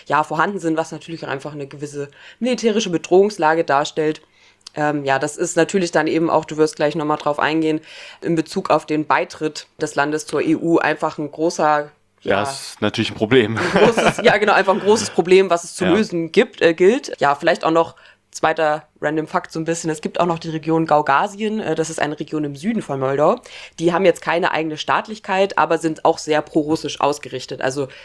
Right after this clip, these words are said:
Speaker 1: das vielleicht noch, um das so ein bisschen, ähm, abzuschließen. Also es gibt durchaus immer so Regionen und Zonen,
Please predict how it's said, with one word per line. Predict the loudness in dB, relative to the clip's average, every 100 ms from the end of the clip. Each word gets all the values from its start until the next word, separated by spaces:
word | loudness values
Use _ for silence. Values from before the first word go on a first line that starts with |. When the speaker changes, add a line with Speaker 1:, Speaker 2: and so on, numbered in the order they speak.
| -10
Speaker 1:
das | -10 -2
vielleicht | -2 -2
noch, | -6
um | -6
das | -6 -6
so | -12
ein |
bisschen, | -12 -10 -8 -8 -8
ähm, | -8 -4
abzuschließen. | -6 -4 -8 -6 -4 -2
Also | -2
es | 0
gibt | -4 0
durchaus | -2 -2 -2
immer | -2 -2
so | -4
Regionen | -6 0 2 4 2
und | -2
Zonen, | 0 2